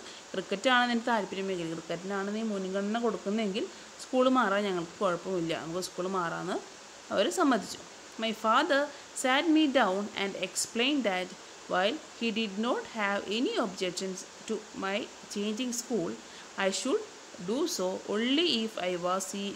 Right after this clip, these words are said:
really serious about playing cricket. എന്താണ്? അച്ഛൻ അടുത്ത് വന്നിരുന്ന് പറയാണ്, എന്താണ്, explain ചെയ്ത് തരാണ്, കാര്യങ്ങളൊക്കെ വിശദീകരിച്ച് തരാണ്. എന്ത് പറഞ്ഞു? "school മാറണേൽ എനിക്കൊരു കുഴപ്പമില്ല, ഏ, ഞങ്ങൾക്ക് സന്തോഷമേ ഉള്ളൂ. പക്ഷേ എന്താണ്, നീ ക്രിക്കറ്റിനെ serious ആയിട്ട് എടുക്കുന്നുണ്ടെങ്കിൽ മാത്രം നമ്മൾ school മാറിയാൽ പോരെയെന്ന്"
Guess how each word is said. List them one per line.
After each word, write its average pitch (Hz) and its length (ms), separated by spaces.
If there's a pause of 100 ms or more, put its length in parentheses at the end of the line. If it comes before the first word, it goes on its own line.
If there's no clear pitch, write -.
(100)
really 240 380 (120)
serious 170 380 (120)
about 170 260
playing 196 260
cricket. - 240 (100)
എന്താണ്? 196 300 (400)
അച്ഛൻ 202 380
അടുത്ത് 180 240
വന്നിരുന്ന് 190 300
പറയാണ്, 196 520 (360)
എന്താണ്, 190 200
explain 214 360
ചെയ്ത് 220 140
തരാണ്, 175 200
കാര്യങ്ങളൊക്കെ 180 380
വിശദീകരിച്ച് 190 520
തരാണ്. 175 280
എന്ത് - 280
പറഞ്ഞു? 220 460
"school 180 260
മാറണേൽ 190 420
എനിക്കൊരു 196 340
കുഴപ്പമില്ല, 175 500 (340)
ഏ, - 20 (420)
ഞങ്ങൾക്ക് 190 200
സന്തോഷമേ 190 520
ഉള്ളൂ. 220 240 (120)
പക്ഷേ 180 200
എന്താണ്, 190 380 (320)
നീ 196 80
ക്രിക്കറ്റിനെ 196 500
serious 190 440
ആയിട്ട് 226 180
എടുക്കുന്നുണ്ടെങ്കിൽ 208 600
മാത്രം 208 520
നമ്മൾ 226 220
school 196 300
മാറിയാൽ 180 320
പോരെയെന്ന്" 175 440